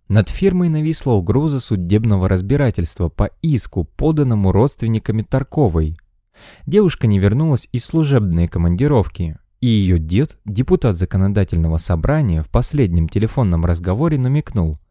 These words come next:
что если с ее внучкой что-то случилось, он лично обеспечит руководству компании ударную работу лет на десять в местах не столь отдаленных.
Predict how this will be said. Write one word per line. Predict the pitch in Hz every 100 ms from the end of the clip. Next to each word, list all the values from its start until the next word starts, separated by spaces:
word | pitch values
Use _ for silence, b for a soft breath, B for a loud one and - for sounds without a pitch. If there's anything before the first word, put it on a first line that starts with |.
| _
что | - -
если | 131 147 139
с | 135 -
ее | 151 143
внучкой | 87 98 120 107 - 87
что-то | - 113 87
случилось, | - 90 - 170 127 85
он | 87 87
лично | 113 156 -
обеспечит | 87 87 - 131 - -
руководству | 98 - 92 98 - 90
компании | - 80 - 147 139 101 -
ударную | 117 101 123 98 85 80
работу | 82 80 139 - 101
лет | 90 92 -
на | 107
десять | 120 131 92 82 - - _ -
в | 90
местах | 87 82 - 120 -
не | 127
столь | - - 82
отдаленных. | 82 90 90 87 80 80 -